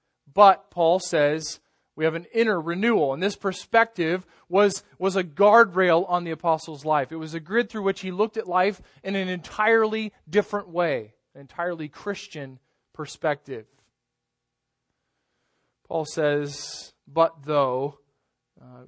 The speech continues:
giving us the reality of what is most certain in that first part of this perspective.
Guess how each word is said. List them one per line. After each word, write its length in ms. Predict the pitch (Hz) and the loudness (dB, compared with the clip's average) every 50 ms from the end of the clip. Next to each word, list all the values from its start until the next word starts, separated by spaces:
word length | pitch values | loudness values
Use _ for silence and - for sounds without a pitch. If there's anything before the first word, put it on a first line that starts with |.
| _ 147 | _ -4
giving 280 | 156 185 175 180 170 | -2 -2 -2 0 -2
us 180 | 165 160 160 - | -2 -4 -4 -6
the 100 | - 156 | -10 -10
reality 720 | 147 151 156 151 147 151 160 165 165 165 151 147 143 139 143 | -10 -6 -2 2 4 6 6 6 4 2 -2 -4 -6 -6 -6
of 120 | 139 139 | -6 -6
what 160 | 147 156 151 | -2 -2 -2
is 380 | 147 143 143 143 143 - - - _ _ _ | -2 -2 -6 -8 -10 -12 -14 -16 _ _ _
most 320 | - 160 170 165 156 - - - - - | -6 -4 -4 -4 -4 -6 -10 -10 -10 -2
certain 420 | - 214 208 185 - - 151 147 - | 2 2 2 2 0 -6 -16 -20 -16
in 180 | - 160 156 | -14 -12 -6
that 240 | 160 151 151 156 _ | -4 -4 -4 -4 _
first 480 | - 165 160 160 156 - - - - _ _ _ _ | -6 -6 -6 -4 -6 -10 -14 -16 -18 _ _ _ _
part 420 | - - 160 151 147 151 151 - _ _ _ _ _ | -6 -2 0 0 0 0 -4 -10 _ _ _ _ _
of 200 | 156 151 143 139 | -2 -2 -2 -2
this 180 | 151 147 143 | -10 -12 -12
perspective. 760 | - _ 147 139 - _ 151 139 131 - - 131 120 117 113 | -12 _ -16 -16 -10 _ -6 -6 -6 -6 -10 -12 -12 -12 -14